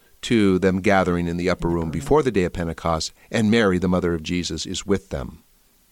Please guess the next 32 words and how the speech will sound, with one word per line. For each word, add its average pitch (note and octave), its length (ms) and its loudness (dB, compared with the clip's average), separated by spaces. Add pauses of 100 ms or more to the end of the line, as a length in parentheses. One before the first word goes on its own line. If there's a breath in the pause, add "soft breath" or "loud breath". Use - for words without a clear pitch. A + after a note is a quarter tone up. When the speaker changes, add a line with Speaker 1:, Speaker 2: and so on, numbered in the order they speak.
(380 loud breath)
Speaker 1:
So G2+ 340 4
later A2 440 4
on G2 100 2
the G2 60 0
day F#2+ 120 4
of F2+ 100 0
Pentecost, G#2+ 540 0
when F2 100 -2
it E2 100 -2
says D#2+ 340 -2
they G2 280 4
were F2+ 240 2
all F#2+ 440 0
together F#2 460 0
in F2 140 0
one D#2+ 220 -4
place, A2 640 -2 (480 loud breath)
you F2 140 -4
know, D#2 140 -2
and D#2 100 -2
then D#2 100 -2
the D2+ 40 -8
great D#2+ 240 -6
sound E2 260 -2
of D#2 140 -8
wind E2 300 -4
and, D2+ 200 -8
and E2+ 120 -4
all E2+ 160 2
of E2 40 -2
Speaker 2:
Mm-hmm. E2+ 100 -2
Speaker 1:
that, E2+ 80 -4